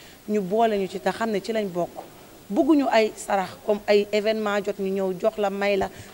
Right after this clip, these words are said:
xëcc la fii. Dañoo bëgg li nga xamante ne ñi nga xamant-, puune yi nga xamante ne jot nañ, taxaw nañ pour liggéey, bëgg liggéey, ñu jox leen ñu dem liggéey. Ndax li ñuy naan may ma jën, jàngal ma ni may nappee moo ko gën. Ñu bàyyi ñu, may ñu, ñu dem liggéeyi,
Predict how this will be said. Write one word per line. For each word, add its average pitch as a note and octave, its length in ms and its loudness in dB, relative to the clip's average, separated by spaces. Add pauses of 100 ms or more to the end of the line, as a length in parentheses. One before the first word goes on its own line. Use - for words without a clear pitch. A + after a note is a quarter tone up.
xëcc B3+ 220 0
la G#3+ 100 2
fii. F#3+ 280 -8
Dañoo C4 300 4
bëgg G3 240 0
li G3 180 0
nga B3 120 -2
xamante G3+ 440 -4
ne E3+ 80 -8 (420)
ñi A#3 140 4
nga D4 100 4
xamant-, B3+ 300 0 (120)
puune C#4 200 2
yi A3+ 120 4
nga A#3 100 2
xamante G#3+ 320 -4
ne F#3+ 100 0 (100)
jot - 220 -2
nañ, A#3+ 300 2 (540)
taxaw D#4 280 6
nañ A#3+ 180 0
pour A3+ 180 -4
liggéey, F#3+ 420 4 (580)
bëgg B3+ 240 2
liggéey, G#3+ 440 6 (300)
ñu G#3 460 2
jox C4+ 160 2
leen A3+ 180 4
ñu F#3+ 60 0
dem F3+ 200 0
liggéey. F3 420 2 (340)
Ndax B3 160 0
li B3+ 120 2
ñuy D4+ 180 4
naan G3+ 240 2 (520)
may B3+ 160 4
ma C#4 120 4
jën, F3 180 2 (280)
jàngal C#4 320 2
ma B3 80 2
ni A3+ 120 0
may G3 160 2
nappee G3 260 0
moo F#3+ 180 0
ko F#3 120 -6
gën. E3 160 -4 (340)
Ñu A3 140 2
bàyyi B3 320 10
ñu, A#3+ 80 4
may B3 260 4
ñu, A3+ 140 4
ñu G3+ 100 2
dem G#3+ 220 4
liggéeyi, G3+ 600 8